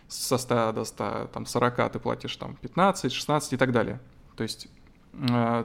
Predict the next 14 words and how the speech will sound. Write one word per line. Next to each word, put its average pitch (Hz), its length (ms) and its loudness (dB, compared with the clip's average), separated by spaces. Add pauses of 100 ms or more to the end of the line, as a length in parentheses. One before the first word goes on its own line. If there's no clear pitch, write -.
(120)
ты 131 140 4
платишь 131 540 2
не, 127 400 4
не 135 120 4
просто - 340 2
платишь 120 340 2
пятнадцать 127 380 0
процентов 120 400 -2
со - 100 -8
всей 120 200 -4
суммы, 117 420 -4
а 127 80 -4
ты 131 100 -4
платишь - 460 4